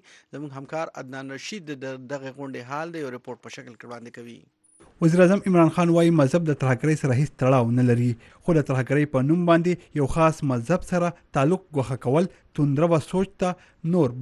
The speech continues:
Speaker 2: باد ورکوي. په نیویارک کې د ملګرو ملتونو څلور اویایمې عمومي غونډې په څنګ کې د شورو یا چهارشنبې په ورځ د پاکستان او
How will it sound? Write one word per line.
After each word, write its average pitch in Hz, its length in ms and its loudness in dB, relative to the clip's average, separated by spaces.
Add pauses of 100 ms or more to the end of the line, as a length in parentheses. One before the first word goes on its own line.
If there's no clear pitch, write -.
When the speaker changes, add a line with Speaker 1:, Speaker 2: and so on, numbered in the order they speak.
Speaker 2:
باد 120 320 0
ورکوي. 123 340 -4 (680)
په 190 100 0
نیویارک 196 340 4
کې 202 160 -2
د 160 100 2
ملګرو 139 380 0
ملتونو 156 440 -2 (220)
څلور 170 340 0 (120)
اویایمې 143 680 0
عمومي 139 300 0
غونډې 151 400 0
په 117 100 -4
څنګ 180 260 -4
کې - 380 -8
د 139 140 -4
شورو 151 260 -2 (100)
یا 139 100 0 (100)
چهارشنبې 135 480 -4
په 127 100 -2
ورځ - 420 -6
د 127 140 -6
پاکستان 160 560 -2
او 139 100 -8